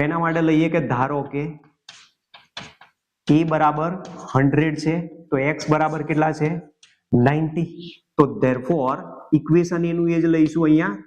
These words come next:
તો ડાયરેક્ટ જ લખી દઉં છું હવે ટી નાઇન્ટી પર્સન્ટ. બરાબર, સીધું જ આ સમીકરણ લઈને જઈએ. તો ટી નાઇન્ટી પર્સન્ટ is equal to two point three zero three upon K log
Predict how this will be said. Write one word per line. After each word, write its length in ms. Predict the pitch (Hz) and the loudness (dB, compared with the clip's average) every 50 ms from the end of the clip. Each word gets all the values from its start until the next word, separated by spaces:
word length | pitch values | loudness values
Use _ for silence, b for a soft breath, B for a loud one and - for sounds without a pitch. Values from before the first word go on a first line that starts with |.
| _ | _
તો 60 | 160 151 151 143 143 143 | 2 4 4 4 2 2
ડાયરેક્ટ 400 | 143 139 139 151 165 170 165 170 156 | 0 2 2 2 0 0 0 0 2
જ 40 | 160 156 | 2 0
લખી 220 | 147 147 156 156 147 | 0 0 -2 -2 0
દઉં 140 | 143 143 139 139 | 0 0 -2 -2
છું 80 | 147 147 | -2 -2
હવે 120 | 139 143 143 | 0 0 -2
ટી 200 | 143 - 156 175 202 202 156 127 | -4 -6 -8 -8 -8 -8 -6 -6
નાઇન્ટી 340 | 131 131 139 139 127 135 127 - | -4 -4 -4 -8 -10 -14 -4 -2
પર્સન્ટ. 280 | 123 117 - 123 110 110 110 | -2 -2 -2 -4 -6 -2 -2
બરાબર, 220 | 139 165 190 208 190 - | -2 -2 -2 -4 -8 -8
સીધું 260 | - 165 151 165 175 165 | -8 -8 -6 -2 0 2
જ 60 | 160 | 2
આ 80 | 160 156 - | 2 2 -2
સમીકરણ 460 | 151 147 151 151 147 147 139 139 135 127 | -4 -6 -4 -4 -4 -4 -2 -2 -2 -2
લઈને 240 | 127 123 120 120 117 113 | -4 -4 -4 -8 -8 -8
જઈએ. 240 | 117 110 104 101 95 _ _ _ _ _ _ _ _ _ _ | -10 -12 -12 -12 -16 _ _ _ _ _ _ _ _ _ _
તો 60 | - 127 - | -6 -6 -6
ટી 260 | - - 156 165 185 175 170 | 0 0 0 0 2 0 0
નાઇન્ટી 300 | 160 160 160 160 175 170 170 | -2 -2 -2 -2 -2 -2 -2
પર્સન્ટ 400 | 170 156 - - 170 175 190 190 - - 160 147 | -4 -6 -4 -4 -4 -4 -4 -4 -4 0 2 2
is 160 | 151 147 131 139 143 | 2 2 2 -2 -4
equal 320 | - - 135 139 135 135 127 127 - | -2 0 0 2 2 0 -2 -2 0
to 100 | 139 143 156 180 185 - - | 2 2 2 2 0 -2 0
two 120 | 151 143 139 139 143 - | 2 2 2 2 -2 -4
point 220 | 151 151 151 147 147 - - | -4 -4 -4 -4 -6 -6 -2
three 200 | 147 139 139 139 139 135 139 | 0 0 2 2 0 0 0
zero 260 | 139 143 139 143 143 143 139 - | 0 2 2 2 0 0 -2 -4
three 200 | 147 151 151 185 214 208 - - - 123 | 0 0 2 2 0 -4 -4 -2 -4 -4
upon 320 | - - 139 135 135 135 131 135 - - | -2 -2 -2 -2 -2 -4 -6 -8 -2 0
K 100 | 160 170 190 202 208 - - _ _ _ _ _ _ _ _ _ 120 117 120 135 170 | 0 2 2 -2 -8 -12 -16 _ _ _ _ _ _ _ _ _ 4 4 6 6 4
log 460 | 160 135 113 113 117 135 156 165 - | 4 2 0 0 -2 -4 -4 -6 -12